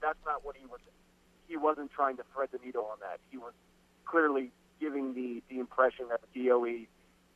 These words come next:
and the E P A are in lockstep, which is clearly not the case.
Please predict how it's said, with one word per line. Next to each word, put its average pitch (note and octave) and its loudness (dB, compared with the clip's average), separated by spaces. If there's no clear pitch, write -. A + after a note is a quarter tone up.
and B2+ 4
the - -8
E C3+ -4
P B2+ -2
A A#2 4
are A2 6
in A2 -14
lockstep, A2 -2
which G#2 -16
is - -20
clearly A#2 0
not G2+ -8
the F#2 -16
case. B1+ -16